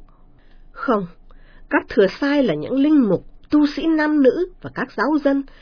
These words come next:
được hướng dẫn bởi phúc âm, bởi Chúa Giêsu Kitô và được sai đi để loan báo tin mừng cứu độ,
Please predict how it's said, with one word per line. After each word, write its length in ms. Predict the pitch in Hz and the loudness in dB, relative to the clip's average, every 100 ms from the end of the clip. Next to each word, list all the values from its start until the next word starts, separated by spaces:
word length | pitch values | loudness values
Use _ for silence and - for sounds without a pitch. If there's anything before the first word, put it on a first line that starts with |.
| - - | -20 -2
được 200 | 196 185 | 0 6
hướng 220 | 247 330 | 6 4
dẫn 260 | 349 - 320 | 0 -2 -4
bởi 140 | 170 | -6
phúc 240 | - - 311 | -8 -12 -12
âm, 340 | - 294 302 - - - - - - | -6 -4 -4 -10 -20 -20 -20 -20 -12
bởi 260 | 190 170 156 - | -4 -2 -2 0
Chúa 120 | 285 294 | 2 4
Giêsu 540 | 311 - - 294 294 - | 2 2 -2 0 0 2
Kitô 500 | 294 294 294 294 294 - - - - | 0 2 0 0 -4 -14 -20 -18 -6
và 80 | |
được 180 | 175 175 | -2 -2
sai 360 | - - 302 294 | -2 -4 -2 0
đi 260 | 302 302 294 | 2 2 0
để 100 | - | -4
loan 300 | 156 247 269 | -2 -2 -2
báo 180 | 214 269 - | -4 -6 0
tin 280 | 302 277 196 | 2 4 2
mừng 220 | 180 123 - | -2 -4 -6
cứu 200 | 196 269 | -4 -2
độ, 240 | 185 127 | -2 -6